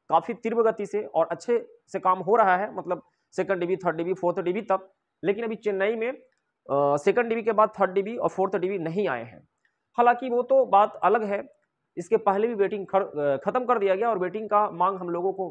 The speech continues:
मेन मुद्दा था, क्योंकि बच्चे तो जैसे ग्रुप डी न्यू वैकेंसी की मांग करते हैं, उसके बाद जब वो पीईटी क्वालिफाई करते हैं, उनके बाद जो उनको प्रॉब्लम आता है, वो तो जो बच्चे निकाले हुए रहते हैं उन्हीं को समझ में आता है। तो जो बच्चे एग्जाम पास कर गए हैं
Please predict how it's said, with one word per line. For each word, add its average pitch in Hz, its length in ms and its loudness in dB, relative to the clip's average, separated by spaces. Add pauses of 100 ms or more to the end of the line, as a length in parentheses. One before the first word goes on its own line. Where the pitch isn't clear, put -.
मेन 208 160 -2
मुद्दा 170 280 0
था, 190 160 -6
क्योंकि - 600 -10
बच्चे 202 300 -2
तो 254 380 -2 (340)
जैसे 196 360 0
ग्रुप 180 200 -2
डी 220 160 -6
न्यू 185 220 -6
वैकेंसी 214 360 -4
की 214 100 -8
मांग 190 240 -6
करते 196 220 -6
हैं, 214 120 -6
उसके 175 300 -6
बाद 196 220 6
जब 202 120 -2
वो 190 80 0
पीईटी 190 340 -2
क्वालिफाई 214 420 2
करते 165 260 -2
हैं, 196 140 -2 (320)
उनके 202 220 -2
बाद 180 220 4
जो 240 140 -4
उनको 254 180 -6
प्रॉब्लम 226 380 0
आता 180 220 -2
है, 196 140 -6 (440)
वो 226 100 4
तो 247 140 0
जो 233 120 2
बच्चे 240 260 0
निकाले 208 400 4
हुए 262 220 4
रहते 226 220 2
हैं 247 60 -2
उन्हीं 226 260 -2
को 226 80 0
समझ 131 240 -4
में 117 120 -10
आता - 220 -16
है। - 60 -20 (420)
तो 208 40 -4
जो 190 240 2
बच्चे 247 300 0 (260)
एग्जाम 190 300 -2
पास 190 260 0
कर 220 140 2
गए 214 200 0
हैं 220 180 -10